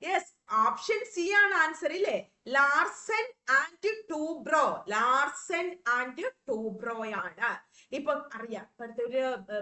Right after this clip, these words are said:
പ്രസന്റ് സാഹചര്യത്തിൽ ഒരുപാട് ഈ ലഹരി മരുന്ന് ഉപയോഗം വളരെ കൂടുതലാണ്. അപ്പൊ ഈ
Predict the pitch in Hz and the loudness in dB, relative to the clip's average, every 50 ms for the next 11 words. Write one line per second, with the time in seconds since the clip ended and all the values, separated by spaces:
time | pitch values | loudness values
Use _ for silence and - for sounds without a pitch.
0 | 202 - 233 220 - 240 226 233 226 226 208 - - 220 202 190 196 233 214 226 | -6 -8 -10 -12 -12 -12 -12 -10 -8 -8 -8 -8 -8 -8 -6 -6 -6 -8 -8 -10
1 | 220 214 202 208 202 190 190 214 190 220 214 220 226 233 240 240 240 254 254 247 | -10 -10 -10 -10 -10 -10 -10 -10 -10 -10 -10 -8 -8 -8 -8 -6 -4 -4 -4 -4
2 | 254 - - _ _ 202 220 233 220 220 214 208 214 214 240 233 233 254 254 262 | -6 -10 -16 _ _ -10 -8 -6 -4 -4 -4 -6 -8 -10 -10 -10 -8 -8 -8 -6
3 | 254 247 247 254 254 254 254 220 202 220 226 220 220 226 220 220 226 226 226 208 | -6 -6 -4 -4 -4 -4 -6 -6 -6 -6 -6 -6 -6 -6 -6 -8 -8 -8 -8 -8
4 | 180 180 180 185 185 190 202 240 254 - - 202 190 196 202 214 202 233 220 208 | -8 -8 -8 -6 -6 -6 -8 -8 -10 -10 -8 -8 -6 -6 -6 -6 -8 -8 -8 -8
5 | 165 147 147 - 185 - _ _ _ _ _ _ _ _ _ _ _ _ _ _ | -8 -10 -12 -16 -18 -20 _ _ _ _ _ _ _ _ _ _ _ _ _ _
6 | _ _ _ _ _ _ _ - 285 370 440 427 403 440 | _ _ _ _ _ _ _ 0 0 2 4 4 4 4